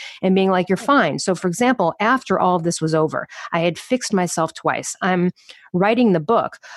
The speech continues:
but I realized that there's some things that, you know, probably aren't right. I go to the doctor on my book, a functional doctor,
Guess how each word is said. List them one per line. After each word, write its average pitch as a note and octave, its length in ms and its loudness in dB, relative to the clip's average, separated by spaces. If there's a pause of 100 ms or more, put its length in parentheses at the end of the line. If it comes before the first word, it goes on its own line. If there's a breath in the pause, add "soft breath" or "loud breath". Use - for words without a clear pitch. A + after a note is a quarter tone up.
(140 loud breath)
but G#3+ 240 0
I A3+ 120 2
realized B3+ 600 4
that G3+ 120 -2
there's A3 180 2
some A#3+ 160 4
things A#3 320 4
that, F3+ 280 2
you A3 120 2
know, E3+ 280 0
probably G#3+ 300 0
aren't F3+ 180 0
right. D#3+ 360 0
I F3+ 140 0
go F#3+ 360 0
to A3+ 240 -2
the F#3+ 100 4
doctor E3 380 0
on D3+ 100 0
my D3 120 -2
book, D#3 240 -4
a D#3+ 60 -12
functional D#3 420 -6
doctor, C#3+ 440 -4